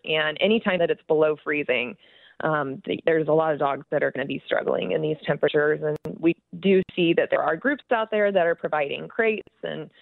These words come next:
resources that are needed for people. So there are options, um, if you're looking for those resources, to reach out to some, uh, you know, other shelters and outreach groups that are doing some work out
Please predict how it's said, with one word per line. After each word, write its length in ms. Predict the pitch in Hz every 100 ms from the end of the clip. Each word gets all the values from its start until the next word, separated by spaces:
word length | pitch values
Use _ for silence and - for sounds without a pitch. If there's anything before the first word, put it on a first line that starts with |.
| _ -
resources 640 | 214 208 190 190 190 185 175
that 160 | 170
are 80 | 165
needed 380 | 165 175 175 170
for 120 | 175
people. 440 | 165 170 - 165 160
So 100 | 160
there 180 | 160 165
are 240 | 170 180
options, 480 | 190 165 - - 175 - -
um, 240 | 160 156 -
if 120 | 151
you're 120 | 165
looking 320 | 156 180 180 175
for 120 | - 170
those 160 | 165 -
resources, 640 | 165 165 165 160 - 156 156 -
to 60 |
reach 240 | 156 156 156
out 180 | 151 -
to 100 | 151
some, 140 | - -
uh, 220 | - 156 -
you 100 | 160
know, 160 | 156 151
other 300 | 165 180 170
shelters 500 | - 156 156 156 160 160 -
and 420 | 160 151 151 151 - -
outreach 320 | 170 170 -
groups 260 | 170 156 - _ -
that 80 | 160
are 80 | 160
doing 200 | 160 160 -
some 120 | 165
work 220 | 165 165
out 280 | - 156 -